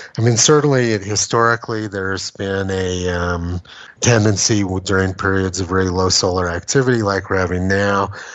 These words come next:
for a long term to be a cooling trend, like during the Maunder minimum. After quite a few years of low solar activity, Earth's temperature got quite cold.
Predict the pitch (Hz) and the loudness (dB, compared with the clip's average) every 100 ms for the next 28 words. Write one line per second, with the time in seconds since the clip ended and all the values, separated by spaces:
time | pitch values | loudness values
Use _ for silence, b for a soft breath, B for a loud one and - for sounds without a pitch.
0 | B - 110 98 101 101 101 98 127 127 | B -4 0 2 4 4 2 -4 -2 0
1 | 117 107 101 104 95 - - 160 147 95 | 0 -2 -4 -2 -2 -4 0 4 4 0
2 | 87 98 90 90 90 104 95 92 92 90 | -2 -4 -2 -4 -4 -2 -2 -2 -2 -4
3 | 87 90 92 92 95 90 90 92 92 92 | 0 2 4 2 2 0 0 0 2 2
4 | 95 95 98 92 B B B B B - | 2 2 0 -6 B B B B B -8
5 | 110 110 - 110 98 - 113 104 110 98 | 0 0 2 0 0 0 0 2 0 -2
6 | 98 95 95 92 87 95 113 - 95 92 | 0 0 0 -2 -2 0 2 2 2 2
7 | 90 85 - 139 117 113 107 98 95 - | 0 -4 0 0 2 0 0 0 -2 -2
8 | - 110 110 - 104 104 92 - - 95 | -2 -2 -2 -2 -2 0 -2 -2 -2 -2
9 | 90 - - 104 95 95 98 | -2 -6 -4 -2 0 -2 -4